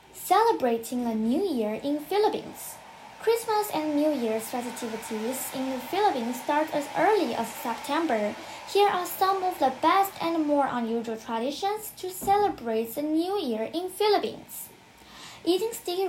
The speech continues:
rice at the New Year is a match for good luck. It will help good fortune deal with you all year. Round fruit are put on the table to bring wealth.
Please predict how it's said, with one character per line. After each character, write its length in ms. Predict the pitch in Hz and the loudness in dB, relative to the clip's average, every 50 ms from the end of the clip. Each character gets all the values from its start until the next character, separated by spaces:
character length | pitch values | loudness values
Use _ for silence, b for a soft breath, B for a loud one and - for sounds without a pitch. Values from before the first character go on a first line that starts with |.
| 311 - | 0 -2
rice 320 | 254 226 220 226 247 247 | -2 -2 -2 -4 -4 -4
at 120 | - 320 320 | -2 -2 -2
the 60 | 330 330 | 0 2
New 160 | 320 330 381 453 494 | 2 2 2 0 0
Year 320 | 359 269 233 214 214 220 - - | 0 0 0 0 0 -2 -4 -6
is 160 | 240 233 247 | -6 -4 -2
a 60 | 233 | -2
match 400 | 226 220 233 254 302 349 - - - - - - - - | -2 0 0 0 -2 -2 -4 -8 -16 -20 -20 -20 -14 -8
for 160 | - 226 220 | -4 -4 -4
good 360 | 214 196 - 254 277 285 285 | -2 -2 2 2 2 2 2
luck. 340 | 254 247 240 220 - - - - B B B B B B B | 2 0 0 0 0 -4 -8 -14 B B B B B B B
It 180 | - 311 302 254 | 0 0 2 2
will 200 | 240 214 202 208 | 0 0 -2 -2
help 500 | - - - - 294 330 427 453 440 - - - - - - - - - - - | -6 -8 -2 2 4 6 6 6 4 0 -10 -20 -20 -20 -18 -16 -16 -16 -8 0
good 260 | - 285 262 269 269 | 4 4 6 6 4
fortune 640 | 277 - - 247 233 - - - 339 349 339 330 330 - - | 2 -4 -8 -10 -10 -10 -8 -8 -4 -2 -2 -2 -4 -6 -6
deal 400 | - 339 330 285 233 214 220 226 | -4 0 0 2 2 2 0 0
with 480 | 240 226 214 233 226 214 208 208 - B B B B B B | -2 0 0 0 0 0 0 -2 -6 B B B B B B
you 220 | 254 247 240 - | -2 0 0 0
all 260 | - - 233 269 320 320 | 0 2 4 4 4 2
year. 420 | 320 269 254 247 214 - 104 - - - B B B B B B B - | 2 0 2 2 2 2 -2 -6 -10 -16 B B B B B B B 0
Round 340 | 269 285 311 330 381 403 392 | 4 6 6 6 6 2 -2
fruit 440 | - - - 240 240 233 240 240 - | -6 -8 -8 -6 -6 -6 -6 -8 -6
are 140 | - 240 233 | -6 -6 -6
put 420 | 233 - - - 277 294 285 - - - | -6 -6 -4 -2 -2 -2 -2 -6 -10 -8
on 140 | 247 233 226 | -6 -6 -6
the 80 | 220 | -6
table 520 | 220 - - 302 370 403 392 302 247 226 226 | -6 -6 -2 0 0 0 0 0 -2 -2 -4
to 120 | - 233 | -6 -8
bring 320 | - - 214 226 220 214 | -8 -6 -6 -4 0 2
wealth. 400 | 220 285 302 262 220 214 254 262 | 4 6 6 4 4 2 -2 -4